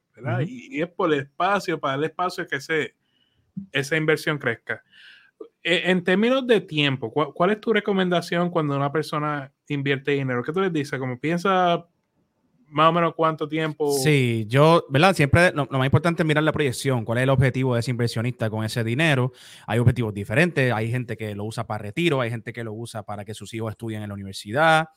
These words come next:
Speaker 3: eh, hay diferentes tipos de cosas. Eso es lo primero, identificar el objetivo con inversionista. Pero mi recomendación es que lo que siempre va a funcionar es largo plazo.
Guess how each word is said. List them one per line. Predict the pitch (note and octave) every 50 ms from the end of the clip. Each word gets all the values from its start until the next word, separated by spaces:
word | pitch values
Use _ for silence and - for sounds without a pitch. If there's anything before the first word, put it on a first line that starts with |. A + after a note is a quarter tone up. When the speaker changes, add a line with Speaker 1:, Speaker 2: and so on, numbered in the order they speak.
| _ - _ -
Speaker 3:
eh, | B2 C3 C3 -
hay | C#3 D#3+
diferentes | E3+ E3 - D3 C3 A#2+ C3+ B2+
tipos | C3+ C3 C3+
de | B2
cosas. | - A#2 B2 A#2+ B2+
Eso | D3 - F3+
es | F#3+
lo | G3 F3
primero, | A#2 A#2+ A#2 B2+ C3+ B2+ A#2
identificar | A#2 A2+ G#2+ A#2+ G#2+ - A2+ G2 B2 D#3 F3 E3+ -
el | D#3 D#3+
objetivo | D3+ D#3 D#3 E3 E3+ D#3+ D3
con | - B2 A#2
inversionista. | A2 G#2+ G#2 - - G2+ A2 A2+ - _ F#2+ F#2 - _ _ _ - _ _ -
Pero | G3 A3 A3 F#3 D#3 D3
mi | C#3 C#3+ D3 C#3
recomendación | C#3+ C#3 C3 C3 C3 C3 B2+ B2 A#2+ A#2 - - F#3+ F3+ D3 B2+ -
es | D3 E3 -
que | F#3 F3 - -
lo | C#3 B2 A#2+
que | A#2+ A#2
siempre | - - C#3 D3 D#3 F3 E3+ - F#3 F#3
va | E3+ D#3+ E3
a | D#3+
funcionar | - - D#3 D3+ C#3+ - - A2+ G2+ G#2 A#2+ C#3+ B2 - - _ _ _ _ _ _ _ _ _ _ _ _ _ _ _ _ -
es | B2 C#3 F3 - - - _ _ _ _ _
largo | - A2 G#2 A2 - D3+ D3
plazo. | D3 F3+ F3 C#3+ - A#2 A2+